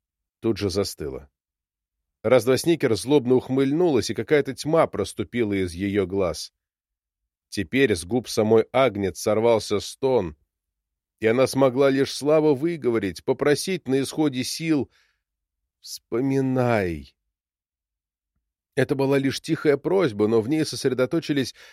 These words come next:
все надежды, что еще остались в этом обреченном месте, и Агнец повторила, подняв в уже бессильной руке собачий ошейник. «Вспоминай,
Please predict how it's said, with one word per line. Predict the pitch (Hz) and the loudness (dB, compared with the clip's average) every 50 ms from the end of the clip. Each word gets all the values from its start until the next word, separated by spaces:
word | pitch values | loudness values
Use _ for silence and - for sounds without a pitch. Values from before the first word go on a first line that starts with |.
| - _ _ _ _ | -20 _ _ _ _
все | - - - - 165 160 | -14 -6 2 2 4 4
надежды, | 156 160 160 127 110 147 202 214 185 135 110 107 107 | 6 4 2 2 0 0 2 2 2 2 2 0 -2
что | 101 - - - 127 | -2 -2 -4 -2 -2
еще | 127 123 - - 151 156 147 | -2 -2 -2 0 2 2 2
остались | 131 - - - 160 160 151 135 110 - | 2 0 0 0 2 2 2 0 0 2
в | 117 | 2
этом | 139 143 - 131 123 | 2 2 2 2 0
обреченном | 123 107 113 117 113 - - 139 135 123 120 113 | 2 2 0 -2 -2 0 -2 0 0 0 0 0
месте, | 117 127 135 117 98 - - - - - - - _ _ - | 0 0 0 -2 -2 -4 -10 -14 -16 -16 -20 -20 _ _ 0
и | 123 131 | 4 4
Агнец | 151 160 160 139 139 147 151 143 - | 6 4 4 2 0 0 0 -2 -4
повторила, | - - 135 127 - - 131 135 143 175 175 156 123 104 98 90 85 _ _ _ _ _ _ _ | -4 -4 -4 -2 -2 0 0 0 0 0 -2 0 2 2 0 0 -2 _ _ _ _ _ _ _
подняв | - 110 101 95 104 127 151 151 131 - | -4 -4 -4 -2 0 2 2 2 2 -2
в | - | -4
уже | 107 104 98 131 131 | -4 -2 0 0 -2
бессильной | 107 98 113 104 - - - - 151 151 139 120 113 110 | -2 -4 -8 -8 -8 -10 -8 -6 -6 -4 -4 0 2 2
руке | 107 101 101 92 - 139 139 | 2 2 0 -2 -2 -4 -4
собачий | - - 117 104 101 113 107 - - 104 98 | -4 -4 -4 -2 -2 -2 -2 -2 -4 -4 -4
ошейник. | - - - 101 90 78 69 - _ _ _ _ _ _ _ _ _ _ _ _ _ _ _ _ _ _ _ _ _ _ | -4 -4 -6 -6 -6 -6 -10 -14 _ _ _ _ _ _ _ _ _ _ _ _ _ _ _ _ _ _ _ _ _ _
«Вспоминай, | - - - - - 117 117 120 123 127 123 123 127 127 120 113 107 101 92 85 - _ | -18 -18 -12 -4 0 0 2 2 2 2 2 4 4 4 4 4 2 2 -2 -4 -8 _